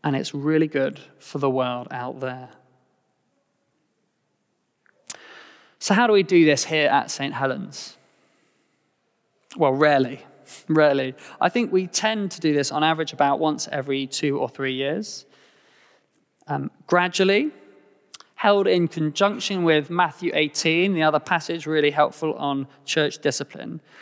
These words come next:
Uh, and by implication of the time period of the letter and previous correspondence, this is a long-term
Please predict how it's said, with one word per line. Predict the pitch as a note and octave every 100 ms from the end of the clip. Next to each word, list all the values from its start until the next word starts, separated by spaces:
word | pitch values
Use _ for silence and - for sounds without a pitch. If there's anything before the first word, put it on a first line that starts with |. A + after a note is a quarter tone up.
| -
Uh, | - E3+
and | G3 G3
by | A#3+ C4+
implication | A#3+ G3+ F#3 - A#3+ B3+ F#3+
of | - D#3+
the | D#3
time | D3 - F#3+ F#3+ F#3+
period | F3+ F#3 F#3 G3+ G#3+
of | D#3 C#3+
the | D3
letter | D#3+ E3+ - G3+ G3+ - -
and | C#3 C3+
previous | - F3 E3+ D#3+
correspondence, | D3+ C3 - E3+ F#3 - - - _
this | - C4+
is | A#3+
a | F#3
long-term | E3+ F3+ G3+ A#3 B3+ - C3+ C3 - -